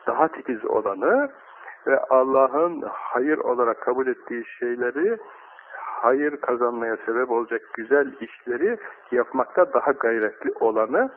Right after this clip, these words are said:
daha akıllı sayılır. Ve inkâne dûnehumâ fil ameli ve tatav-, e, e, ve tav-, yani iba-, e, iş-, icraatta ve itaatte, e, ta-,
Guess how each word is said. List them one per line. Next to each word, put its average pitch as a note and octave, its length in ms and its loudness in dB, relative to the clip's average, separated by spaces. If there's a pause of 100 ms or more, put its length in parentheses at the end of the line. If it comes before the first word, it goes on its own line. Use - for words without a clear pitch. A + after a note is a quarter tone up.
(380)
daha A#2 240 2
akıllı - 380 -4 (100)
sayılır. G#2 320 -8 (440)
Ve C3 120 6
inkâne D#3+ 680 2 (240)
dûnehumâ D3+ 600 4
fil C#3 260 -4
ameli B2+ 340 0
ve A#2 100 0
tatav-, A2 680 -2 (120)
e, B2+ 80 0 (1500)
e, A2 140 -2
ve A#2 120 2 (160)
tav-, D#3+ 280 8 (400)
yani B2+ 420 -2 (520)
iba-, B2+ 440 6
e, A#2 400 -2 (200)
iş-, - 280 -12
icraatta C3 1000 6 (320)
ve C3 360 2
itaatte, B2 1000 2 (600)
e, A#2+ 220 -2
ta-, B2 180 2